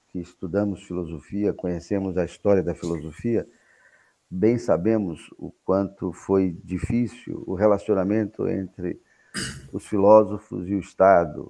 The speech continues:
os filósofos e a sociedade. Essa tensão, ela marca o início da história da filosofia desde sempre.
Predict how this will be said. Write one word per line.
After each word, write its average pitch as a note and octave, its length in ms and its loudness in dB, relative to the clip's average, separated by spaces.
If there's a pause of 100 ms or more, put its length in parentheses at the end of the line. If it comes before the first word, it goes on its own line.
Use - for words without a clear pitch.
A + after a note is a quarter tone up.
os - 120 -20
filósofos G2 760 0 (120)
e G2 180 -8
a - 60 -4
sociedade. F#2 800 -2 (100)
Essa F#2 280 -12
tensão, A2 560 -8 (760)
ela G2+ 200 0
marca F#2 840 -4 (300)
o - 220 -12
início G2 440 -6
da F2 80 -4
história F2 300 -4
da E2+ 140 -8
filosofia F2+ 640 -10
desde E2+ 340 -4
sempre. - 440 -14